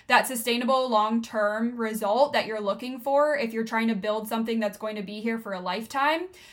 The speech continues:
that doesn't come from hustling. It just doesn't. It doesn't come from long-term hustle. It will never work. That's where burnout comes from.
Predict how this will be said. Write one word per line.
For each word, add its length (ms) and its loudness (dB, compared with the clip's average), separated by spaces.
that 120 4
doesn't 280 2
come 300 0
from 380 2
hustling. 560 -8
It 80 -8
just 220 -4
doesn't. 260 0
It 80 -4
doesn't 220 -2
come 200 0
from 160 -2
long-term 440 -2
hustle. 320 -2
It 120 -4
will 120 -4
never 280 -6
work. 380 -16
That's 160 -4
where 80 -4
burnout 460 2
comes 320 -2
from. 420 2